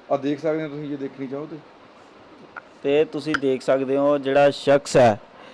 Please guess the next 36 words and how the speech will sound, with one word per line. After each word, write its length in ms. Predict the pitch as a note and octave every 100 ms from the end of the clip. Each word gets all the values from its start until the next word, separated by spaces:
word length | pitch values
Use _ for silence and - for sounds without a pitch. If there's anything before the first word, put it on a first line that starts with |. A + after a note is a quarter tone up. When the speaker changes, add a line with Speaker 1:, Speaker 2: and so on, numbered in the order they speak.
| - -
Speaker 2:
ਉਹ 440 | - C#3 D3+ D#3+ -
ਆਂਦਾ 300 | C#3 B2+ B2+
ਹੈ 180 | C#3+ D3
ਤੇ 360 | D3 D#3 E3 E3
ਜਿਹੜੀ 340 | D#3 D#3+ D#3+
ਰੇਤੇਲੀ 500 | D3+ C3+ D3+ D3 D#3+
ਚੀਜ਼ 280 | D#3 D#3 D3
ਤੇ 220 | E3 D#3+ C#3 C#3+
ਗਿਰਨ 220 | C#3+ D#3+
ਤੋਂ 160 | D#3 D3+
ਬਾਅਦ 480 | C3 C3+ C#3+ C#3 C#3+ C#3+ C#3+
ਜਿਸ 160 | C3 C#3+
ਤਰੀਕੇ 440 | - D3 B2+ D3+
ਦੇ 100 | C#3
ਨਾਲ 300 | C#3 C3 C3+
ਉਸ 340 | C3 B2+ C#3 B2+
ਦੇ 100 | C#3
ਉੱਤੇ 360 | C#3 C#3+ D3
ਲਗਾਤਾਰ 540 | C#3+ C#3 D3+ D3 D3 C#3
ਹਮਲਾ 380 | B2 B2+ C3 B2+
ਹੋ 200 | B2 B2
ਰਿਹਾ 160 | B2+
ਹੈ 120 | C3+ - - - - - -
ਤੇ 120 | E3 - - -
ਉਸ 180 | E3
ਦੇ 240 | C#3+ F3+ F3
ਉੱਤੇ 680 | D#3+ - E3 D#3+ D#3+ E3 E3
ਰਾਡਾਂ 500 | D3+ C#3 C3+ D#3 D#3 -
ਤੇ 280 | D#3 D3+ B2 - - - - -
ਖੰਡਿਆਂ 360 | - D3+ F3+ F#3
ਦਾ 80 | F3
ਇਸਤੇਮਾਲ 480 | D3+ E3+ D3+ C#3+ C#3
ਕੀਤਾ 340 | C#3 - C#3+
ਗਿਆ। 180 | D3 E3
ਸਿਰਫ 380 | - E3 E3 C4
ਬਲਾਈਂਡ 720 | E3 D#3 C#3 D3+ D#3+ D#3